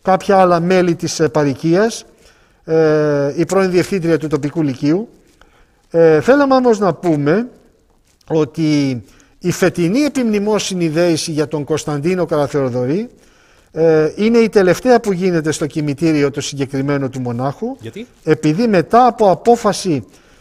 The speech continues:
Speaker 1: της επιζώσης δυσέγγονης του μακαριστού Καραθεοδωρή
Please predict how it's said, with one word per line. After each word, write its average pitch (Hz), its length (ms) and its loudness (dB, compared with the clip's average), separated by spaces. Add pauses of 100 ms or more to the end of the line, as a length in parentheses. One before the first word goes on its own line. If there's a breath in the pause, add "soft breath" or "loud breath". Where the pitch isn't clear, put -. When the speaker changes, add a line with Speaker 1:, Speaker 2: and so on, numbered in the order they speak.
(140 soft breath)
Speaker 1:
της 190 260 -2 (140)
επιζώσης 185 1080 0 (100)
δυσέγγονης 208 1000 0
του 180 140 -6
μακαριστού 165 560 -2
Καραθεοδωρή 147 800 0